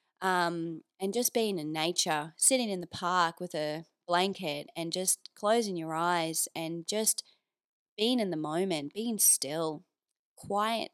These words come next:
quietening down your mind, um, and just seeing what floats in. Sometimes being still is the most difficult thing you'll ever do, especially when you're so used to chaos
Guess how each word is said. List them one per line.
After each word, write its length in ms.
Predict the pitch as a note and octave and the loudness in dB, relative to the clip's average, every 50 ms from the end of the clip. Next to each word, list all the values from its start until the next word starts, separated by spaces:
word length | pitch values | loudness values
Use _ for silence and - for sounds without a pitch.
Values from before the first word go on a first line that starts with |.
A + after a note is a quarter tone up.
| _ _ - | _ _ -14
quietening 1120 | - - G#3 G#3 A3+ A#3+ A#3+ A3+ - - G3+ F#3+ F#3+ F#3 F3+ F3+ F3+ F3+ F3+ F3+ F3+ F3+ | -8 -2 0 2 2 2 2 -2 -4 -6 -4 -4 -4 -4 -4 -2 -2 -2 -2 -2 -4 -4
down 460 | E3 E3 D#3+ E3 E3 E3+ F3+ F3+ F#3 | -6 -6 -6 -4 -2 0 0 0 0
your 240 | F3 F3 E3+ D#3 D3+ | -2 -6 -6 -6 -6
mind, 800 | D3+ D3+ D3+ D3 C#3+ D#3 D#3+ E3 E3 D#3 - - - - - _ _ _ _ _ _ _ _ _ _ _ _ - | -6 -8 -8 -8 -6 -4 -4 -4 -4 -4 -6 -8 -12 -16 -20 _ _ _ _ _ _ _ _ _ _ _ _ 0
um, 580 | F#3+ F#3 F3+ F3 E3 E3+ E3+ E3 D#3 D#3 E3+ - _ _ _ _ _ _ _ _ _ _ _ _ - _ - - | 2 2 2 2 0 -2 -4 -4 -6 -8 -10 -14 _ _ _ _ _ _ _ _ _ _ _ _ -20 _ -8 -4
and 180 | G3+ F#3+ F3+ E3+ | -4 -2 -2 0
just 260 | F#3 F#3 G3 F#3 - | 0 0 4 4 4
seeing 360 | - - F#3+ F#3+ F#3+ F#3+ F3+ | 4 4 2 0 0 0 0
what 160 | E3+ E3+ - | -2 -4 -4
floats 480 | - - - F3 E3 E3 D#3+ - - - | -6 -6 -2 -2 -2 0 2 2 2 2
in. 320 | F3 E3 E3 D#3 - F3 _ _ _ _ _ _ _ _ _ _ _ _ _ _ _ _ _ _ _ _ _ _ | 0 -4 -8 -8 -10 -12 _ _ _ _ _ _ _ _ _ _ _ _ _ _ _ _ _ _ _ _ _ _
Sometimes 460 | - - C4 C4 C#4 C#4 C4+ B3 - | -8 -6 -4 -2 0 2 2 2 2
being 300 | - G#3+ G#3+ G#3 G3+ F#3+ | 2 2 2 2 2 2
still 600 | - - - - F#3+ G3 G3 F#3+ F3+ F3 E3+ F3 - - | 2 2 2 2 2 2 2 2 2 0 0 -2 -4 -6
is 220 | F#3 F3+ - - - | -6 -6 -6 -6 -6
the 60 | F#3 | -4
most 320 | F#3+ F3 F3 F3+ F3+ - | -2 0 0 0 -2 -2
difficult 420 | - G3 G3+ - A3 - G#3 - - | -4 -4 -4 -4 -6 -6 -8 -10 -8
thing 260 | - G3 F#3 F#3 F3+ | -6 -6 -4 -4 -2
you'll 160 | F3 E3+ E3 | -2 -2 -2
ever 200 | E3+ E3+ E3 F3 | -2 -2 -2 -4
do, 280 | E3+ - E3+ E3+ E3+ E3+ | -6 -4 -4 -2 -2 0
especially 600 | E3+ E3+ - - A3 A#3 A3 - - C4 C4 B3+ | 2 2 2 2 0 0 2 2 2 2 0 0
when 200 | A3 G3 F#3+ F#3 | 0 0 0 0
you're 100 | F3+ F3 | 0 2
so 240 | - - - F#3+ G3+ | 2 2 2 2 -2
used 360 | G#3 A3+ A3 G3+ G3 - - | -4 -4 -4 -2 -2 -2 -2
to 80 | - | -4
chaos 840 | - - - - - - - G3 G#3 G3+ - - - - - - - | -6 -10 -12 -12 -10 -8 -8 -8 -6 -8 -8 -6 -2 2 4 4 4